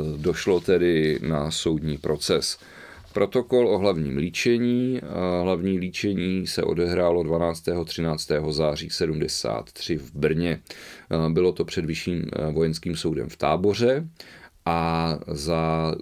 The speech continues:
spáchání trojnásobné vraždy byl odsouzen k trestu smrti.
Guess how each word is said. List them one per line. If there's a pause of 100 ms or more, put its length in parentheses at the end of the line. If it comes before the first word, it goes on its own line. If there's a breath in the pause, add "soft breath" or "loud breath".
(140)
spáchání
trojnásobné
vraždy (300 loud breath)
byl
odsouzen
k
trestu
smrti.